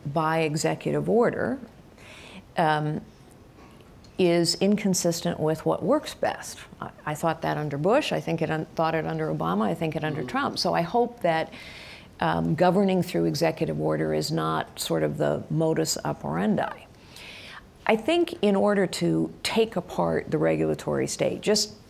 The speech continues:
Speaker 1: uh, as, uh, to vastly simplify the tax code, we have to change the mindset in a dramatic way. So let me
Speaker 2: Mm-hmm.
Speaker 1: illustrate what I mean.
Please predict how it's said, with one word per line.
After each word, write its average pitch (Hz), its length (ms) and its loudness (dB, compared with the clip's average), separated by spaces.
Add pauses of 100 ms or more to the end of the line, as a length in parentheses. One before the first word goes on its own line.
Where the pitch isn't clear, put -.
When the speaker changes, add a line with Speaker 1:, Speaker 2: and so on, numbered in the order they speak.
(880)
Speaker 1:
uh, 156 380 -4
as, 160 400 0 (720)
uh, 156 300 2
to 160 400 2 (260)
vastly 170 520 2
simplify 151 640 -4
the 135 80 -4
tax 147 360 -6
code, - 380 -8 (920)
we 220 160 6
have 262 300 0
to 202 260 2 (560)
change 165 960 2
the 160 140 0
mindset 160 800 -2
in 156 120 0
a 156 80 0
dramatic 143 580 -4
way. - 280 -6 (240)
So 151 160 0
let 160 100 2
me 165 120 2
Speaker 2:
Mm-hmm. 143 140 -4
Speaker 1:
illustrate 170 460 2
what 147 140 -2
I 131 120 -4
mean. - 220 -10